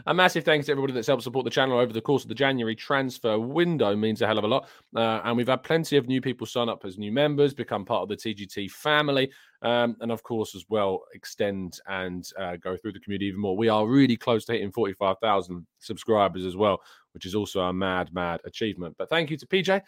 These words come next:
uh, for joining up as a member as well, and Matt Tomo as well in the chat box,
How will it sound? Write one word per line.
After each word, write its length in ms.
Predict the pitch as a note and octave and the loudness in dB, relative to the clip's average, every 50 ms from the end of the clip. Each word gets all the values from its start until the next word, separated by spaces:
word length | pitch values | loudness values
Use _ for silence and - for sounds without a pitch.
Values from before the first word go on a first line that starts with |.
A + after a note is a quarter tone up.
| - - - - _ _ | -10 -20 -20 -20 _ _
uh, 300 | - A#2 A#2 A2+ A2 F#2+ | 2 2 4 4 2 0
for 120 | - - | -4 -6
joining 260 | - - C#3+ C#3+ D3 D3 | 0 2 2 4 4 2
up 120 | D3 C#3+ | 2 0
as 120 | C3+ B2 | -2 -4
a 20 | C#3 | -2
member 360 | C#3 D3 D3 C#3+ C3 C#3 C#3 | 0 0 0 0 0 0 0
as 140 | C#3 C3+ C3 | 0 0 2
well, 280 | D3+ E3 E3+ E3 D#3 - | 4 6 6 6 4 4
and 320 | E3+ F#3 G3+ G3+ G3 D3 F3 | 4 6 6 6 4 0 0
Matt 280 | F3 F#3 F#3 - - - | 2 2 2 0 0 0
Tomo 440 | - F3+ F3+ F3 D#3 C3 A2 G2+ G2 | 2 4 4 6 4 4 2 2 0
as 180 | G#2 G2+ G2 | -2 -4 -2
well 160 | G#2+ A2 G#2+ G#2 | -2 0 0 0
in 80 | G2 | -2
the 80 | G2 F#2+ | -2 -4
chat 240 | - - G#2+ F#2+ - | 0 0 0 0 0
box, 260 | - F#2+ E2+ - - | -2 -2 -4 -6 -12